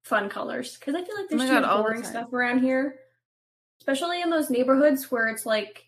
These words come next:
Speaker 1: you can't paint your house anything but, like, off-white or eggshell white or bright white or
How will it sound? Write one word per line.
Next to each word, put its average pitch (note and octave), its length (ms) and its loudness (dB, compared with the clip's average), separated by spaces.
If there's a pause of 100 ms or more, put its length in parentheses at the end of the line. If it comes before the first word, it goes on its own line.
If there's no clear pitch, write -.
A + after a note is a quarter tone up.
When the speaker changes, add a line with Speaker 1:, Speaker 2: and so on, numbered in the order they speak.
(100)
Speaker 1:
you C4 120 0
can't C4 360 0
paint B3 260 0
your B3 140 -4
house A3+ 360 -2
anything A#3 460 -4
but, B3 200 0
like, G#3 420 -4 (480)
off-white G#3 580 6
or - 140 0
eggshell G#3+ 360 2
white G3 240 -2
or G3+ 220 -6
bright A#3+ 240 -2
white G3+ 400 -4
or - 300 -8